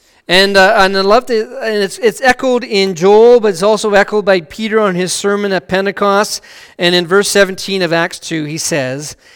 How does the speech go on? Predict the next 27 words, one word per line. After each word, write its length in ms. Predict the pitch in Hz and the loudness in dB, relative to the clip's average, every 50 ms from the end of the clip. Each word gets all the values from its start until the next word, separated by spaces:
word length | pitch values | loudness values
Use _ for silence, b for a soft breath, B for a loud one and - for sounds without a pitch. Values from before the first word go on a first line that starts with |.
| b b b b | b b b b
"And 180 | b 151 139 135 | b -10 -8 -6
these 200 | 151 175 175 151 | -6 -6 -4 -2
are 240 | 170 160 156 156 151 | -2 0 0 -2 -2
the 80 | 151 | -4
last 400 | 156 151 143 139 147 151 - - | -4 -2 -2 -2 -4 -8 -10 -12
days," 540 | - 135 120 117 117 127 160 175 - - - _ _ _ _ _ _ _ _ _ _ _ _ _ - | -10 -10 -10 -10 -10 -12 -12 -14 -16 -18 -20 _ _ _ _ _ _ _ _ _ _ _ _ _ -14
that 120 | 131 131 | -12 -10
he 80 | 135 139 | -8 -8
refers 540 | 131 135 135 - - 139 127 120 117 - - | -10 -10 -12 -12 -10 -10 -10 -10 -12 -14 -18
to, 280 | - 123 120 120 147 | -18 -16 -14 -14 -14
a-, 60 | 160 151 | -14 -16
as 340 | 139 139 - 143 123 113 | -16 -18 -16 -18 -18 -18
well 200 | 120 123 123 123 | -14 -14 -12 -12
as 160 | 120 120 117 - | -12 -14 -16 -20
the 80 | 123 | -16
days 260 | 120 131 123 123 120 | -14 -12 -12 -12 -14
of 120 | 131 120 104 | -16 -18 -18
his. 280 | 117 117 110 110 120 | -18 -18 -18 -18 -16
"In 160 | - - 202 202 | -10 -8 -4 -2
the 80 | 208 | 2
last 420 | 196 202 202 220 262 254 - - - | 2 4 4 4 4 2 -2 -2 0
days 300 | 214 190 185 190 180 180 | 2 2 2 2 0 -2
it 100 | 202 190 | -6 -4
shall 220 | - 202 185 180 | -2 0 0 0
be, 300 | 160 151 165 165 170 180 | -2 -4 -6 -4 -4 -6
God 340 | 160 - 165 160 165 180 175 | -4 0 2 2 2 2 0
declares, 640 | 208 - - - 175 151 135 131 131 147 156 - | -2 -10 -8 -6 -4 -4 -4 -4 -6 -8 -10 -12